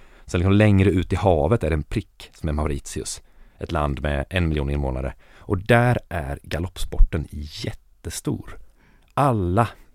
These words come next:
mm, nåja, många drömmer om att bli en jockey där. Men det har gjort att det är väldigt dyrt att utbilda sig att bli jockey. Så många åker utomlands, till exempel Sydafrika, Australien, för att få en utbildning där och komma hem sen som någon sorts nationens hjältar.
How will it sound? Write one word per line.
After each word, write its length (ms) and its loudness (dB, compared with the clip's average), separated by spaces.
mm, 280 -8
nåja, 300 -4
många 600 4
drömmer 400 2
om 100 0
att 80 -2
bli 220 -2
en 60 0
jockey 400 -2
där. 220 -8
Men 400 2
det 100 0
har 80 4
gjort 300 -2
att 200 -8
det 80 -4
är 40 0
väldigt 500 -2
dyrt 580 -2
att 160 -16
utbilda 600 -6
sig 120 2
att 60 0
bli 380 0
jockey. 440 -8
Så 140 -4
många 180 4
åker 400 0
utomlands, 480 0
till 80 -6
exempel 280 -6
Sydafrika, 680 -2
Australien, 640 -4
för 60 -10
att 60 -10
få 100 -8
en 80 -6
utbildning 380 -4
där 280 2
och 60 -2
komma 200 -2
hem 380 0
sen 360 -2
som 160 -4
någon 100 -2
sorts 180 -8
nationens 600 -2
hjältar. 500 -2